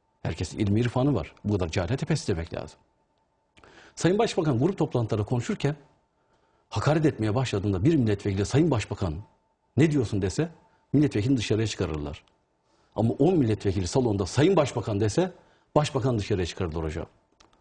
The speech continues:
Başbakan çok affeder şu anda herkes kullanıyor bakın. Bir iddiam daha var. Bu iş böyle gitmez demiştim. Bir maddelik yasa değişikliğiyle bir gün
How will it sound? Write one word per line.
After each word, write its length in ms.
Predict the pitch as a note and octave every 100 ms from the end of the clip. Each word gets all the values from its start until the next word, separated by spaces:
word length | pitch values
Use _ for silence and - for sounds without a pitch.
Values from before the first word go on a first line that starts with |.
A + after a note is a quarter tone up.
| _ _ -
Başbakan 460 | B2 B2+ B2 B2+ -
çok 180 | - D3+
affeder 220 | G#2+ G#2
şu 160 | F#2 B2
anda 100 | F2+
herkes 320 | E3+ - A2
kullanıyor 380 | A2+ G2+ F#2 D#2
bakın. 200 | D#2 F2 _ _ _ - - _ -
Bir 100 | A3
iddiam 320 | F#3+ F3+ E3+
daha 180 | D3+ G#2+
var. 260 | E2 - _ _ _ _ _ _ _ _ _ _ -
Bu 80 | E3
iş 120 | -
böyle 140 | D#3
gitmez 340 | C#3+ E3 E3+ C#3
demiştim. 420 | C#3+ A#2 F#2+ D2+ - _ _ _ _ _ -
Bir 260 | D#3 D4
maddelik 480 | G3+ E3 E3 D3 B2
yasa 260 | D3 F#3+ C3+
değişikliğiyle 720 | A#2+ G#2 - E3 D#3 G#2 A2 - _ _ _ _ _ _ _ -
bir 120 | G#3+
gün 280 | G3 A#2+ D3